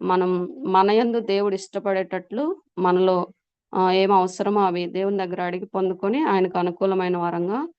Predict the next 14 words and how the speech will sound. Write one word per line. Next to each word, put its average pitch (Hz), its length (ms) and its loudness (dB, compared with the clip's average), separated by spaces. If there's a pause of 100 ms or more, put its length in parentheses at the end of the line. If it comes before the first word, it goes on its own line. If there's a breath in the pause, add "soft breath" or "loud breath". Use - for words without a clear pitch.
(320)
ఆయనకి 190 440 0
ఇష్టంగా 196 500 -2
జీవించాలి. 185 800 -2
అలాగే 214 500 0 (960)
సౌందర్యం, 196 720 2
దేవుడు 202 280 0
మెచ్చుకునే 190 500 -4
సౌందర్యం 180 600 -4
మనం 175 240 -2 (420)
కలిగి 190 220 4
ఉండడానికి 190 600 4
ఇక్కడ 185 640 -4 (120)
హేగే 202 380 4
వశంలోకి, 190 880 -2